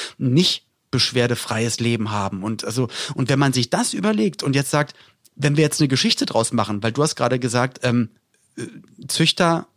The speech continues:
und, äh, Menschen, Adoption, das verglichen. Wenn du daraus eine Geschichte machst und sagst, es sind Außerirdische oder irgendeine, ähm,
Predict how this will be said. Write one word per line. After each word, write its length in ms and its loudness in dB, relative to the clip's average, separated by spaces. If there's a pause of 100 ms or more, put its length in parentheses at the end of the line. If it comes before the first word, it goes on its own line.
und, 340 0
äh, 80 -2
Menschen, 760 0
Adoption, 840 2
das 160 0
verglichen. 600 0 (320)
Wenn 240 2
du 60 4
daraus 380 0
eine 60 2
Geschichte 380 0
machst 220 0
und 60 0
sagst, 200 -2
es 100 -4
sind 140 0
Außerirdische 840 0
oder 260 0
irgendeine, 440 0
ähm, 160 -2